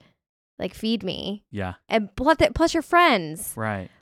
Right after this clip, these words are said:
Speaker 1: Like, the whole thing was really, like, disrespectful on the couple's part,
Speaker 2: Yeah.
Speaker 1: I thought.
Speaker 2: See, I
Speaker 1: I'm
Speaker 2: didn't
Speaker 1: definitely
Speaker 2: read to get
Speaker 1: siding
Speaker 2: all of
Speaker 1: more
Speaker 2: the
Speaker 1: on the
Speaker 2: details.
Speaker 1: vendor's side.
Speaker 2: I didn't read all the details. All I
Speaker 1: Oh.
Speaker 2: read was the headline.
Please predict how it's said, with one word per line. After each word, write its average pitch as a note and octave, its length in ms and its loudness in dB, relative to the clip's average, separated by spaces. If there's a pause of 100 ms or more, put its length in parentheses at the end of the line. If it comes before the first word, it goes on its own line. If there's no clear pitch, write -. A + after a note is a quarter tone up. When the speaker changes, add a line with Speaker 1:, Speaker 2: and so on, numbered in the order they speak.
Speaker 1:
Like, C4 260 2
the C4 180 6
whole F#4+ 240 6
thing B3+ 280 2
was G#3+ 180 0
really, G#3 540 0
like, G3 280 -4
disrespectful G3 880 -4
on F3+ 280 -6
the E3+ 120 -6
couple's G3 600 -4
part, C4+ 420 -4
Speaker 2:
Yeah. - 220 -4
Speaker 1:
I B3+ 160 -2
thought. C#4+ 400 -6 (540)
Speaker 2:
See, D3+ 280 -2
I - 100 4
Speaker 1:
I'm A3+ 80 4
Speaker 2:
didn't A3 200 6
Speaker 1:
definitely B3 360 0
Speaker 2:
read B3+ 80 -2
to - 80 -4
get A#3 80 4
Speaker 1:
siding G#3+ 240 4
Speaker 2:
all G#3+ 80 2
of G#3+ 40 0
Speaker 1:
more G3 160 0
Speaker 2:
the G3 60 0
Speaker 1:
on F#3+ 120 -2
the F#3+ 80 -4
Speaker 2:
details. E3+ 280 -6
Speaker 1:
vendor's F3+ 240 -4
side. D3+ 380 -4
Speaker 2:
I A#2 80 0
didn't B2+ 220 -2
read A#2 160 -2
all G#2+ 80 0
the G2+ 100 -10
details. F#3+ 340 -2
All A#2+ 160 0
I A#2 40 0
Speaker 1:
Oh. A2+ 40 -2
Speaker 2:
read A2 140 -4
was G2+ 120 -10
the G#2 60 -12
headline. F#2 460 -10